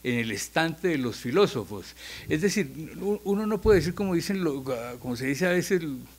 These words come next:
sin saber mucho de qué se está hablando, de que tenía muy buena memoria. No, la memoria se activa sobre la base del deseo. Él se ha acordado que en un estante vio ese libro,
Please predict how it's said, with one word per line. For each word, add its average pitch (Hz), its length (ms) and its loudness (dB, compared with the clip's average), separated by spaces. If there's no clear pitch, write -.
sin 127 200 0
saber 123 260 4
mucho 165 240 0
de 139 140 4
qué 143 100 0
se 151 100 0
está 170 180 0
hablando, 165 280 4
de 160 80 2
que 123 120 -2
tenía 117 260 2
muy 160 120 -2
buena 160 260 0
memoria. 131 420 2
No, 165 120 2
la 127 140 4
memoria 123 420 0
se 143 140 -2
activa 156 420 0
sobre 123 260 -2
la 107 120 0
base 117 280 0
del 120 200 2
deseo. 107 500 4
Él 123 160 4
se 196 160 10
ha 165 80 12
acordado 160 640 6
que 127 140 -2
en 120 60 0
un 139 140 2
estante 160 540 4
vio 160 200 4
ese 160 200 0
libro, 156 420 4